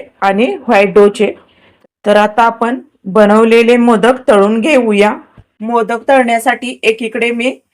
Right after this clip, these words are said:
तेलही गरम करून घेतलेलं आहे. तर कढईमध्ये मोदक बुडेल इतकं तेल ठेवून घ्यायचं.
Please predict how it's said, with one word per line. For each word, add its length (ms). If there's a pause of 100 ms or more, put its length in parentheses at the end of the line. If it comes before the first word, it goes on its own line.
(240)
तेलही 300
गरम 300
करून 300
घेतलेलं 460
आहे. 280 (520)
तर 140
कढईमध्ये 680
मोदक 400
बुडेल 340
इतकं 340
तेल 240
ठेवून 280
घ्यायचं. 440